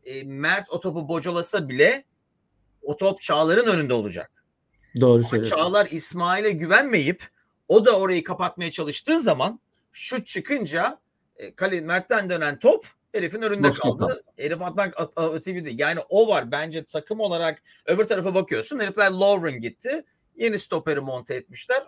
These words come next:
Speaker 1: Aynen devam ediyorlar. Nitekim o yüzden bu takım başarılı. Orta
Speaker 2: Hı.
Speaker 1: saha yaşlandıkça ne yaparlar ileride? O onların sorunu diyelim ama şu andaki orta sahaya baktığın zaman hakikaten çok tecrübeli bir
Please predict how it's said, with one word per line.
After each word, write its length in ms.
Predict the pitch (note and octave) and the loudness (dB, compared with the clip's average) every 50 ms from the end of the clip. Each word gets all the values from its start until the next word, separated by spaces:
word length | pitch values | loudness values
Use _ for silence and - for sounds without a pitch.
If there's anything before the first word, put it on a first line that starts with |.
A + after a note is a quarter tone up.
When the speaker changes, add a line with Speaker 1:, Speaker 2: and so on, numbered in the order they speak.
| - _ - | -10 _ -6
Speaker 1:
Aynen 420 | G#3 F#3+ D#3+ D#3+ F#3 G#3+ G#3+ F#3 | -4 -4 -2 -2 -2 -4 -2 -2
devam 300 | F3+ F3+ G3 G#3 G3+ F3 | -2 0 0 0 -2 -2
ediyorlar. 380 | D3 A#2 A#2 A2 C#3+ G#3+ G#3+ F3+ | -6 -8 -8 -6 -6 -6 -6 -8
Nitekim 340 | D#3+ - D#3 D#3 E3+ F#3+ F3+ | -10 -12 -12 -10 -10 -10 -8
o 160 | - E3+ F3+ | -6 -4 -4
yüzden 320 | F3 D#3 C#3 D3 C#3+ B2+ A#2 | -4 -6 -6 -8 -10 -10 -10
bu 60 | A#2 | -14
takım 280 | A#2 B2 - A#2+ A2+ G#2+ | -18 -18 -16 -14 -12 -12
başarılı. 480 | A2 A2 - C3 A#2 C#3+ F3 G3+ G3+ - _ - _ _ _ - | -12 -12 -12 -10 -10 -8 -8 -8 -8 -12 _ -20 _ _ _ 2
Orta 280 | C#3+ D#3 D#3+ - A#3 A3+ | 2 2 2 2 0 -2
Speaker 2:
Hı. 40 | |
Speaker 1:
saha 260 | G#3+ - A3+ G3+ F#3 F3 | 0 2 2 2 2 2
yaşlandıkça 720 | E3+ F3 E3 E3 - - G3 F#3+ F#3 F#3+ F#3 - - F3 | 2 2 0 0 0 -2 -4 -4 -2 -4 -6 -6 -6 -6
ne 60 | F3 | -4
yaparlar 460 | F3+ F#3+ F#3 - F3 E3 D#3+ D#3+ D3+ | -4 -4 -4 -2 -2 0 2 2 0
ileride? 600 | - C#3+ D3 D#3 D#3 D#3+ E3+ F3+ A3 A3+ A3+ A3 - _ _ _ _ | 0 0 0 2 2 2 0 -2 -4 -6 -6 -6 -10 _ _ _ _
O 140 | - F#3+ F3 F3 | -6 -4 -4 -2
onların 300 | F3 F3 F3+ F#3 F#3+ F#3+ | -2 -2 -2 -2 -2 -2
sorunu 600 | F3 - - D3 C#3+ C#3 C3 B2+ C3 B2+ - A#2 | -4 0 2 2 2 2 0 -2 -6 -6 -6 -6
diyelim 300 | B2 B2 A#2+ C3+ C#3 E3+ | -4 -4 -4 -4 -4 -4
ama 240 | A#3 A#3+ F#3 F#3 G3+ | -4 -4 -2 -4 -4
şu 180 | F#3 - G#3+ F#3+ | -4 -2 -2 0
andaki 340 | G3 F#3+ E3+ E3+ D3+ D#3+ | 0 0 -2 -4 -8 -6
orta 300 | - C#3+ D3+ D3+ - D#3+ | -2 -2 -2 -2 -2 -4
sahaya 360 | C#3+ - D#3 C3+ C3 B2 A#2+ B2+ | -4 -2 -2 -2 -2 -2 -2 -4
baktığın 340 | A#2 A2 - - A#2 A2 | -6 -6 -8 -12 -16 -16
zaman 380 | G#2 F#2 G2 F#2+ B2+ F#3 A#3 - _ _ _ _ _ _ _ _ | -12 -12 -10 -8 -8 -8 -8 -10 _ _ _ _ _ _ _ _
hakikaten 400 | A3+ G#3 A#3 G#3+ G#3+ F3+ E3 D3 | -6 -2 2 2 4 4 2 0
çok 260 | - - D3 B2+ - | 0 -2 -2 -2 -2
tecrübeli 640 | - C#3+ B2 A2+ A2+ A#2+ G#2 A2 G#2+ G2 G2 G2 - _ _ _ _ _ - | -4 -4 -4 -4 -6 -4 -4 -2 -2 -2 -4 -8 -10 _ _ _ _ _ -10
bir 220 | A2 G2+ F2 - | -10 -10 -10 -12